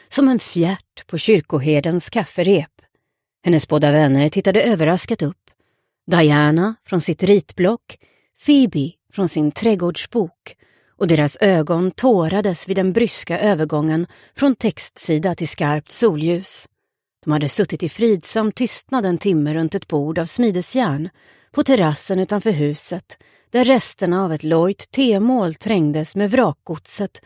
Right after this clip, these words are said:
från deras yrkesliv. En sekatör, en öppen färglåda och manuspapper, ett av dem med en rund tefläck, där Anne, utan att tänka sig för, hade ställt ifrån sig en kopp.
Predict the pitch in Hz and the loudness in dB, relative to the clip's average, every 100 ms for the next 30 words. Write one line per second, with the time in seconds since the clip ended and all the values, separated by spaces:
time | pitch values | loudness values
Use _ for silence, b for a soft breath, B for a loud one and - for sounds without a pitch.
0 | B B B 285 262 214 160 - - 196 | B B B 2 4 4 2 -2 0 0
1 | - 156 - 156 147 185 214 _ _ _ | 0 -6 -4 -4 -4 -6 -14 _ _ _
2 | _ - 156 - 151 - 147 170 160 180 | _ 0 2 2 0 0 -2 2 4 4
3 | 233 - - 277 269 - 202 185 - 240 | 2 -2 -2 2 0 0 -2 -2 0 2
4 | 180 156 156 151 170 180 - _ - 311 | 2 2 0 0 0 -2 -8 _ 2 4
5 | 285 165 147 147 - 175 _ 156 160 - | 6 4 2 -4 -2 -4 _ -8 -8 -10
6 | _ _ - 277 277 - 165 165 185 185 | _ _ -2 0 0 -2 -4 0 0 0
7 | - B B 175 160 156 196 226 208 - | -4 B B 4 4 4 4 2 0 -2
8 | 285 214 - - 214 - - _ _ - | 0 0 -2 -4 -4 -6 -20 _ _ -2
9 | 170 - 160 170 226 - b b b 262 | -2 0 2 2 0 -2 b b b -2
10 | 247 277 285 294 196 202 233 - 156 143 | 0 0 0 0 0 -2 -4 -4 -2 -2
11 | 185 - 240 254 262 226 226 - 139 139 | -4 -4 -2 0 -2 -4 -6 -4 -4 -4
12 | - 180 185 143 - _ | -2 -2 -2 -6 -8 _